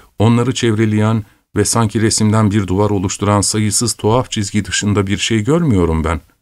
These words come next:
"Hayır, hayır, biz yanılıyoruz. Bakın," dedi Porbüs.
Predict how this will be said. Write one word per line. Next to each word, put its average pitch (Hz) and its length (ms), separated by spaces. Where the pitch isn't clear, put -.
"Hayır, 127 380
hayır, 117 460
biz 104 320
yanılıyoruz. 92 680
Bakın," 113 480
dedi 87 200
Porbüs. 78 440